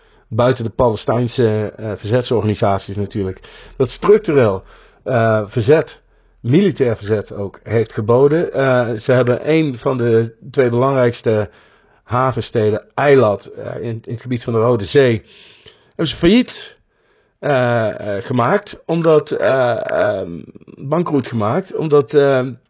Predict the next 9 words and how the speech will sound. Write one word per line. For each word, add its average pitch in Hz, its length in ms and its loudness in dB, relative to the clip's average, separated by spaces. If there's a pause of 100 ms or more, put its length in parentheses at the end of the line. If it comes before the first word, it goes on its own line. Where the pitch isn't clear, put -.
(1000)
eh, 123 240 -4 (120)
door 131 180 6
de, 120 200 4
door 123 140 2
de 117 140 2
structurele 147 500 2
aanvallen 127 680 0 (600)
op, 120 300 0
eh, 110 280 0